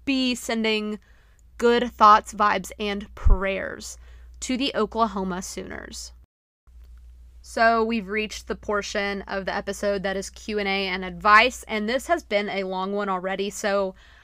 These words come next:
I am just gonna cover one, though, 'cause it's a bit of housekeeping. But the question was,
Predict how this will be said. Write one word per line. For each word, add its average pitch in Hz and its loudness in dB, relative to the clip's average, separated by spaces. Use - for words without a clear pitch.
I 254 4
am 403 2
just 359 -4
gonna 302 -2
cover 220 -2
one, 196 -2
though, 208 0
'cause - -10
it's 208 -8
a 208 -4
bit 196 -2
of 196 -2
housekeeping. 247 -2
But 226 4
the 240 -4
question 269 0
was, 220 4